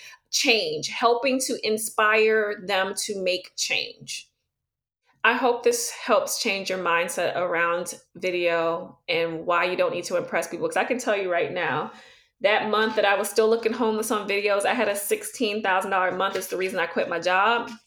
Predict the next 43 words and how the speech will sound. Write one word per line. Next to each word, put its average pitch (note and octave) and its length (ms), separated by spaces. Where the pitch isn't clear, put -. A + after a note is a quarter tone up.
I A#3 100
continued A#3 480
showing G3+ 320
up G3 140
on F#3 200
video G#3 420
like F#3 200
a F3 60
normal E3+ 340
person. G3 480
I E3+ 140
had G#3 280
some F3+ 180
funny D#4 340
videos. C4 440
I F3+ 120
had D#3 360
very E3 240
serious D4 560
videos, A#3 300
but F3 80
all F#3+ 160
my B3+ 180
content D4 520
was G3 140
very F3 280
focused C4 420
on A#3 120
this C4+ 140
buyer's C#4 460
journey. G3+ 460
And G3+ 120
in G3 120
September A3 520
twenty G#3+ 320
twenty, G#3+ 420
I F#3+ 160
had F3+ 480
a F3 400
twenty-four G#3+ 500
thousand G#3 300
dollar G#3 280
month. G#3+ 340